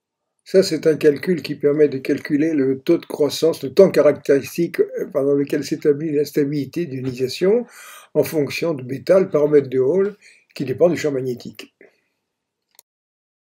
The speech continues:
Là, vous avez les données numériques sur l'annihilation de la vague d'étrave que Esther Les Ampoli avait utilisée pour refaire l'expérience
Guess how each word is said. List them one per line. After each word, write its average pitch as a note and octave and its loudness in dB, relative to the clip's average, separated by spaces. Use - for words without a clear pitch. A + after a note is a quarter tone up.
Là, F#3+ 8
vous C#3+ 0
avez E3+ 8
les D#3 4
données D#3+ 4
numériques C#3+ 4
sur C#3 0
l'annihilation D3+ 4
de B2+ 0
la B2 6
vague B2+ 0
d'étrave A3+ 4
que B2 4
Esther D3 6
Les C3+ 0
Ampoli C#3+ 2
avait B2+ 0
utilisée C#3 2
pour A#2+ -4
refaire C#3 4
l'expérience C#3+ 0